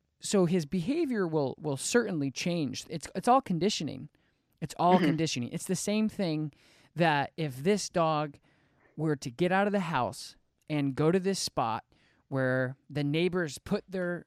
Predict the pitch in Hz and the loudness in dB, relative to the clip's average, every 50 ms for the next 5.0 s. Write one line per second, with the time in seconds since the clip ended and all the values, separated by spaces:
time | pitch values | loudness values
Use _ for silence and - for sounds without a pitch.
0 | _ _ - 143 160 170 165 - - 190 180 160 160 175 156 - - - - - | _ _ -10 -4 -2 -2 -2 -2 -2 -2 0 0 0 -2 -2 -2 -6 -6 -2 -2
1 | 135 123 123 - - - - - 160 160 175 175 165 165 160 160 160 151 - - | 0 0 -2 -4 -6 -10 -6 -6 -4 -2 -2 -2 -2 -2 -2 -2 -2 -4 -4 -6
2 | 165 143 147 131 120 110 110 131 _ _ _ _ _ _ _ _ _ _ _ _ | -4 -2 -2 -4 -4 -6 -8 -10 _ _ _ _ _ _ _ _ _ _ _ _
3 | _ - - 214 202 180 202 190 165 - - - 170 151 143 131 170 190 190 - | _ -2 0 0 2 2 2 0 0 -2 -4 -4 0 0 0 2 2 2 2 2
4 | 165 151 135 127 - - 139 - - - 165 147 147 151 151 143 139 135 127 | 0 0 0 0 -2 -4 -6 -6 -4 -4 -2 0 0 2 2 2 2 0 -2